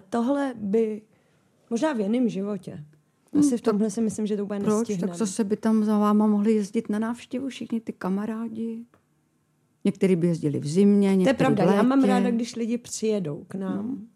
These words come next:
Speaker 1: To, to, to, to mám nejradši, no.
Speaker 2: Takže tam na zahradu ještě postavíme domek pro hosty?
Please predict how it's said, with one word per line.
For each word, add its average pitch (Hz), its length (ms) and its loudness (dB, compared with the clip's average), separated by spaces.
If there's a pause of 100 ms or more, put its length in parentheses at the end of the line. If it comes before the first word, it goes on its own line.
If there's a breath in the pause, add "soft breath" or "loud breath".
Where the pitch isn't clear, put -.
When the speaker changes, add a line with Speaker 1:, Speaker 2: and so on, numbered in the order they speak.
Speaker 1:
To, 101 180 -6 (380)
to, 202 280 -10
to, 214 120 -10 (560)
to 214 100 -14
mám 196 220 -6
nejradši, 185 520 -10
no. 214 140 -12
Speaker 2:
Takže 190 280 0
tam 190 320 0
na 190 120 2
zahradu 185 380 0
ještě 185 240 -4
postavíme 170 640 -4
domek 143 320 -4
pro 190 160 -6
hosty? 262 380 -8